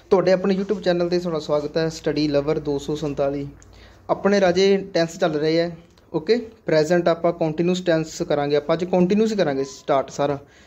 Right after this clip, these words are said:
ਠੀਕ ਹੈ। ਆਪਾਂ ਪ੍ਰੈਜ਼ੈਂਟ, ਪਾਸਟ ਔਰ ਫਿਊਚਰ ਆਪਾਂ ਤਿੰਨੋਂ ਇਸ ਵੀਡੀਓ ਦੇ ਵਿੱਚ ਕਵਰ ਕਰਾਂਗੇ,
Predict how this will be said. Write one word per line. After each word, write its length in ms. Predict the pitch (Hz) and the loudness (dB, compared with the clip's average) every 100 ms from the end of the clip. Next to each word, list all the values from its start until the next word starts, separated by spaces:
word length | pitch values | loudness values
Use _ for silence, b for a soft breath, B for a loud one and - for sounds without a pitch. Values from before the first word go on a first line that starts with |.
| b - | b -10
ਠੀਕ 180 | 185 220 | -2 -2
ਹੈ। 100 | 214 220 B B - | -2 -6 B B -6
ਆਪਾਂ 180 | 160 170 | -2 0
ਪ੍ਰੈਜ਼ੈਂਟ, 520 | 170 156 156 170 175 175 | 2 2 2 0 -2 -2
ਪਾਸਟ 380 | 151 147 151 170 | 0 2 0 -2
ਔਰ 60 | 160 | -6
ਫਿਊਚਰ 400 | - 151 - 165 | -6 -6 -4 -4
ਆਪਾਂ 160 | 165 | -4
ਤਿੰਨੋਂ 300 | 170 170 185 | -4 -2 0
ਇਸ 200 | 170 160 | -2 -2
ਵੀਡੀਓ 240 | 151 156 175 | -4 0 0
ਦੇ 80 | |
ਵਿੱਚ 340 | 151 151 196 220 220 B B B _ | 0 0 0 0 -4 B B B _
ਕਵਰ 200 | 175 165 | 0 0
ਕਰਾਂਗੇ, 440 | 160 139 147 143 | 0 -4 -6 -10